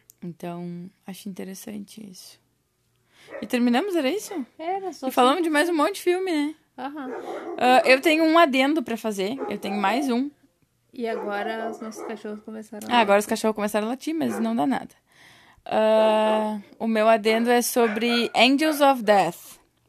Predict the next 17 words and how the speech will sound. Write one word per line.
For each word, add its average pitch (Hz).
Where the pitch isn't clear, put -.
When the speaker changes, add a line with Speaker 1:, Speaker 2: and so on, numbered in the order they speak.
Speaker 1:
que 214
é 202
um 208
anime 208
japonês 214
de 277
suspense, 269
terror, 220
assim. 175
E 202
altamente 294
impressionante, 294
porque 233
eu 220
tinha 254
na 269
minha, 262